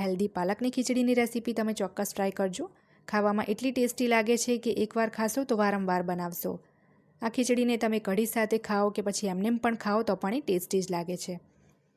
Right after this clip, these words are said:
તો ઉપરથી આપણે થોડો લસણવાળો જે વઘાર છે એ એડ કરી દઈશું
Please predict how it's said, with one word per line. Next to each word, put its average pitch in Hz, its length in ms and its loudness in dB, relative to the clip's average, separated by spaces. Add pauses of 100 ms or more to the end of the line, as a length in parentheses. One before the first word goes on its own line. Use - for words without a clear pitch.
(320)
તો - 60 -10 (140)
ઉપરથી 247 380 2
આપણે 226 220 4
થોડો 208 260 4
લસણવાળો 196 540 2
જે 190 140 -2
વઘાર 196 340 0
છે 247 180 -2 (160)
એ 226 40 6 (100)
એડ 202 100 2
કરી 208 240 2
દઈશું 208 380 2